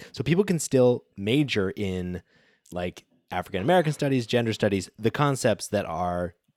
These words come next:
largely prohibited at these schools. But the Board of Governors for each, for the universities are required to review the programs and curriculum and identify any that run afoul of the laws,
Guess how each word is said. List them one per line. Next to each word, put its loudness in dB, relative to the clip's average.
largely 0
prohibited -8
at -4
these -10
schools. -14
But 4
the -2
Board 0
of -4
Governors -2
for -2
each, -6
for -8
the -8
universities -2
are -6
required 0
to -2
review 0
the -6
programs 0
and -6
curriculum -4
and -8
identify -2
any -4
that -8
run -4
afoul -4
of -12
the -8
laws, 2